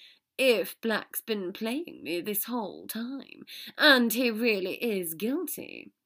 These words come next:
I'll kill him before you have the chance."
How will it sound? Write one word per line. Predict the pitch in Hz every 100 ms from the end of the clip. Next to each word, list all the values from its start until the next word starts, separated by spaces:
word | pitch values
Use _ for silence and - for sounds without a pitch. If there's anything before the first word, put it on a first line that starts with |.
| _ _
I'll | 226 220 214 208
kill | 202 247 311
him | 214 175 - - _ -
before | 196 196 - 190 175
you | 170 277 - -
have | 165 175 - _ -
the | -
chance." | - 180 233 - _ _ - -